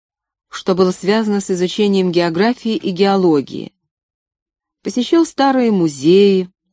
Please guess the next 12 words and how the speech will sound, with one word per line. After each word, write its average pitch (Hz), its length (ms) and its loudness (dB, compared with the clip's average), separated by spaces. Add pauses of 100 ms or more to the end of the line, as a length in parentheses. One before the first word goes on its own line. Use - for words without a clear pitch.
(320)
и 143 160 -4
изучал 151 360 -4
коллекции, 147 960 -6 (460)
чтобы 147 320 -8
знать 147 320 -4
историю. 143 720 -6 (840)
Совершал 226 500 -2
вылазки 233 460 -2
в 175 120 -6
горы, 208 540 2 (400)
предпринимал 165 560 -2
летние 147 520 -2